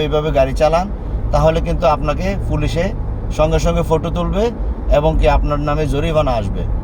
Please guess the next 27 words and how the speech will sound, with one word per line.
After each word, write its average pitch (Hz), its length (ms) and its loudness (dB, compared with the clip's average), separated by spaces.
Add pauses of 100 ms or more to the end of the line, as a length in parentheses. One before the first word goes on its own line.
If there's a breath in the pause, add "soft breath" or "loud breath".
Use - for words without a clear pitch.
(140)
যেটাকে 139 380 0
বলা 139 180 2
হয় 139 180 0
মোখালাফা। 120 520 0 (360)
ঠিক 135 220 -4
আছে? - 160 -4 (800)
আর 95 100 2 (180)
আশা 160 220 2
করি 180 160 0 (460)
সৌদি 135 280 0
আরবে 165 300 2 (400)
আরেকদিন 147 400 2
আমি 143 220 0
আরেকটা 123 320 -2
ভিডিও 139 280 0
বানাবো 139 300 0 (760)
ক্যামেরা 151 420 4
সম্পর্কে, 113 460 -2 (400)
ক্যামেরা 156 380 4
কিভাবে 151 320 2 (100)
থাকে 139 200 0 (100)
আর 131 160 -2
কোথায় 131 280 0
কোথায় 113 300 0
থাকে। 107 220 0 (1400)
আর 139 100 2 (1000)
বাড়াচ্ছি 139 380 2